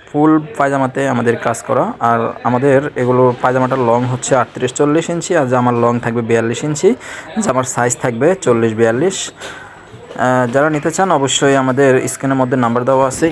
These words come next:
ইমো, WhatsApp-এ কন্ট্যাক্ট করে আপনি নিয়ে নিতে পারেন। all বাংলাদেশি cash on home delivery। জলপাই কালারের মধ্যে আপনারা দেখতে পাচ্ছেন এই ড্রেসটা, সেম একই ক্যাটাগরির, খুবই সুন্দর।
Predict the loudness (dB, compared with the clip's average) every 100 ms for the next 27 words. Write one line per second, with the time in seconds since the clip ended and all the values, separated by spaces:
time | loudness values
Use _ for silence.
0 | 0 0 2 2 2 -2 -2 0 0 -2
1 | -4 -2 0 -2 -2 -2 0 0 0 0
2 | 0 0 -2 0 0 0 0 -2 -2 -2
3 | -2 -2 -2 -2 -2 -2 -2 -2 -4 -10
4 | -20 -20 -20 -20 -16 -4 0 0 0 0
5 | 0 2 0 0 0 0 0 0 0 -2
6 | -2 -2 -2 -4 -4 -6 -2 -2 -2 -8
7 | -10 -14 -16 -16 -12 0 2 2 0 2
8 | 4 2 2 -2 -2 -2 -2 -4 -6 -16
9 | -20 _ _ _ -20 -20 _ _ _ -6
10 | -2 0 0 0 0